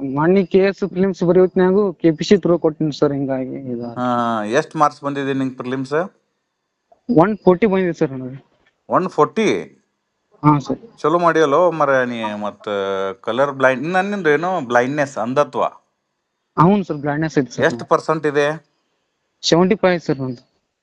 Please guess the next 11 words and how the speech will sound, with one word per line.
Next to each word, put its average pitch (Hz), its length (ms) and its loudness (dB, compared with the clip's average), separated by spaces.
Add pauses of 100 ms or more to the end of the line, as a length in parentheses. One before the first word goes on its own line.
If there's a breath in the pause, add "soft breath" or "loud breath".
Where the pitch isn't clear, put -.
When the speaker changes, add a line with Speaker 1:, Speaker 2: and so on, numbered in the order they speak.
(220)
Speaker 2:
ಓಕೆ. 104 440 -10
ಲಿಪಿಕಾರ 131 480 -2
ಬೇಕಾಗಿರಲ್ಲ 101 540 -2
ನಿಂಗ? 131 220 -6
Speaker 1:
ಹಾ, - 840 -6
ಹ್ಞೂ 185 260 4
ಸರ್. 95 160 -2
Speaker 2:
ಆಯ್ತು, 135 260 2
ಒಂದ್ 127 160 0
ಕೆಲ್ಸ 110 260 0
ಮಾಡೋಣ, 139 340 2